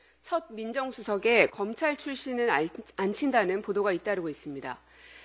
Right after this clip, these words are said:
대통령실은 민심 청취를 민정수석실 부활의 명분으로 거론하고 있지만 진심으로 민심의 귀를 기울이려 한다면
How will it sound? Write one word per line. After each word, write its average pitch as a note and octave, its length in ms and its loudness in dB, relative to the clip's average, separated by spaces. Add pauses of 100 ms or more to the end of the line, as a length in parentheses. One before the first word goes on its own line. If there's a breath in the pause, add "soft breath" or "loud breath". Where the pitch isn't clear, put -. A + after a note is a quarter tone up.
(360 loud breath)
대통령실은 D4 840 4
민심 C#4+ 400 6
청취를 B3+ 540 4
민정수석실 C4 840 2
부활의 A#3 480 8
명분으로 B3+ 500 4
거론하고 G#3+ 460 2
있지만 F3 520 0 (380 loud breath)
진심으로 C#4+ 640 4
민심의 C4 540 0
귀를 B3 380 -2
기울이려 A#3 500 -2
한다면 G3+ 640 0